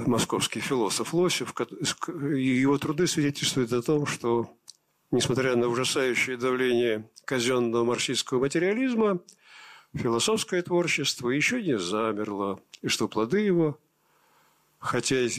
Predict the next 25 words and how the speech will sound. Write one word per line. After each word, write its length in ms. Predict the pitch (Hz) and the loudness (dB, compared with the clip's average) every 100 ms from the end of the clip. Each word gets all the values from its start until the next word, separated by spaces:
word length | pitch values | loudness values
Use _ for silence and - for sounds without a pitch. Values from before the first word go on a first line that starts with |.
| - | -4
вероятно, 440 | 120 113 107 117 | 0 2 0 -2
с 100 | - | -2
величайшими 640 | 113 110 123 104 - 104 | 0 0 0 0 -2 -4
трудностями, 640 | 101 143 185 175 - 139 120 | -2 -2 0 0 0 0 0
могут 380 | 110 170 151 107 | 2 2 0 -2
даже 380 | 120 135 143 139 _ - | -2 0 -4 -6 _ -2
появляться 800 | 143 107 87 82 123 - - 107 | -2 0 -4 -2 -2 -2 -4 -4
в 80 | - | -4
свет. 440 | - 78 82 82 - _ | -4 -4 -6 -10 -18 _
В 80 | - | -4
общем, 240 | 147 - 120 | -4 0 -2
он 100 | 123 | 0
констатирует. 760 | 110 - 120 - 92 - - | -2 -2 -2 -2 -4 -6 -6
Дальше 300 | 123 127 - | -4 -2 0
он 120 | 117 | 0
там 180 | 110 110 | 0 -2
подробно 460 | 113 110 123 120 110 | -2 0 0 -2 -2
из-, 200 | 101 101 - - _ - _ | -4 -6 -12 -16 _ -20 _
изучает 540 | 110 101 - 117 107 - | -8 -4 -2 0 -2 -4
несколько 500 | 104 92 95 - 92 | -4 -4 -6 -6 -6
р-, 120 | - - | -8 -6
работ 480 | 95 92 90 87 - - - | -2 0 0 -4 -10 -8 -2
Лосева 600 | 110 117 - 110 101 - - - - - - | 2 2 0 -2 -4 -8 -20 -20 -20 -12 -4
в 140 | 92 | 0
этой, 340 | 107 107 98 | 0 0 -2